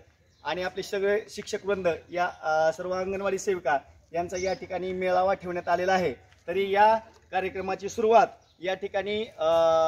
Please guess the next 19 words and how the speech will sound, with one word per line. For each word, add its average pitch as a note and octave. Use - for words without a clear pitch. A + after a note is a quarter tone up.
अ, C#3+
रेबिन G3
कापणा-, G3
अ, D3
रेबिन, F3+
अ, D#3
कट F#3+
करून G3
आपण F#3+
या F#3
कार्यक्रमाची F#3
सुरुवात F#3+
करण्यात F3+
आ-, F#3
करणार F3
आहोत. G3+
तरी G3+
या G#3
ठिकाणी G3+